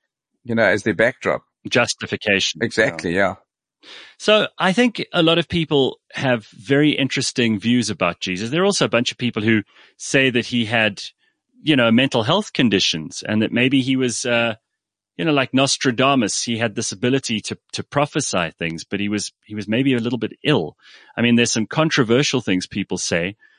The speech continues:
Speaker 2: They talk about this, this, the Trinity idea, that there's God the Father, the Son, and the Holy Spirit, a very complicated thing that all the greatest Christian scholars have been debating for thousands of years now. But in the end,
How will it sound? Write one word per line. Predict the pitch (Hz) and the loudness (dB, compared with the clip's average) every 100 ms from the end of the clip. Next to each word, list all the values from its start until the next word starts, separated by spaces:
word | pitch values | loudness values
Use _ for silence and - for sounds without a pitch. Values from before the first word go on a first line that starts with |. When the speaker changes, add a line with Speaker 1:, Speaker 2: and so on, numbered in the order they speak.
| _ | _
Speaker 2:
They | - 104 | -2 -2
talk | - 110 - | 0 -2 0
about | 92 92 - | 0 0 -2
this, | 92 - - | -4 -4 -8
this, | 90 - _ | -10 -10 _
the | 90 | -12
Trinity | - - 104 107 - 101 | -6 -2 0 -2 -2 0
idea, | 98 98 101 98 | 0 0 0 -2
that | 82 - | -4 -10
there's | 85 80 76 | -8 -6 -8
God | - 95 90 | -4 -2 -2
the | 90 | -4
Father, | - 90 90 | -2 -2 -2
the | 82 85 | -4 -8
Son, | - 90 87 | -4 -2 -2
and | 85 | -4
the | |
Holy | 82 85 85 | -6 -6 -8
Spirit, | - 90 87 | -4 -4 -4
a | 80 | -6
very | 80 110 98 | 0 2 2
complicated | - 92 - - 85 82 - | -2 -6 -4 -6 -6 -6 -4
thing | 90 87 | -4 -4
that | 85 _ - _ - | -8 _ -20 _ 2
all | 139 131 | 4 6
the | 107 | 4
greatest | 110 107 104 - _ _ _ | 2 2 -2 -8 _ _ _
Christian | - 117 - 104 | 0 0 2 0
scholars | - 113 107 95 - | 0 2 2 0 -4
have | 82 | -6
been | 95 | -4
debating | 87 101 101 - 87 80 | -2 0 0 0 -4 -4
for | - 92 87 - _ _ _ _ - | -2 -2 -2 -6 _ _ _ _ -2
thousands | 143 123 92 92 82 | 2 2 2 -4 -4
of | 85 | -4
years | 87 85 82 | -2 -2 -6
now. | - - - _ _ _ _ _ - | -8 -10 -14 _ _ _ _ _ -4
But | 165 190 | 2 2
in | 190 | 4
the | 170 135 | 4 2
end, | 90 80 - | 0 -4 -14